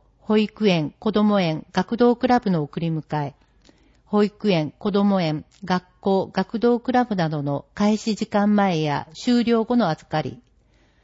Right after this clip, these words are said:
冠婚葬祭、他の子どもの保育園や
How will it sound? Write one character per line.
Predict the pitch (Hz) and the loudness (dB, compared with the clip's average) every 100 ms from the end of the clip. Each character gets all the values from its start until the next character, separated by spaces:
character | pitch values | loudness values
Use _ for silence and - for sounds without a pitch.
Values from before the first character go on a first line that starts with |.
| _ _ _ | _ _ _
冠 | - 214 214 | 0 0 0
婚 | 220 208 | 0 0
葬 | 202 190 190 | 0 -2 -2
祭、 | - 170 170 - _ _ | -2 -2 -4 -10 _ _
他 | 208 - 233 | -6 0 2
の | 240 | 2
子 | 247 | 2
ど | 233 | 2
も | 226 226 | 2 2
の | 226 | 0
保 | 233 233 | 0 0
育 | 220 240 | 0 0
園 | 208 170 | 0 0
や | 147 143 | -2 -4